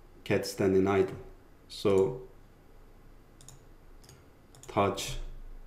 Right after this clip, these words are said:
animations one, as you can see, idle. So, and the animation goes under that. If you press this, it'll play the idle, which is the current one at the moment.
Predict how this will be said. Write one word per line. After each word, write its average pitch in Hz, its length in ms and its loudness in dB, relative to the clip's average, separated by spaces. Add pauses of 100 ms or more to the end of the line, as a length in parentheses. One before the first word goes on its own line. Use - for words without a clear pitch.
(200)
animations 104 600 4
one, 110 360 4
as 98 140 -4
you 101 60 -4
can 98 200 4
see, 95 360 -2
idle. 107 580 2 (560)
So, - 280 -2
and 98 260 2
the 101 60 2
animation 98 520 2
goes 95 240 0
under 92 320 2
that. 87 240 -4
If 92 80 -14
you 98 80 0
press 101 300 -2
this, 104 400 0
it'll 98 180 -2
play 95 360 2
the 98 160 -2
idle, 104 320 2
which 101 200 -2
is 107 220 -4
the 98 140 -4
current 101 380 0
one 92 160 0
at - 140 -6
the - 60 -6
moment. 92 320 0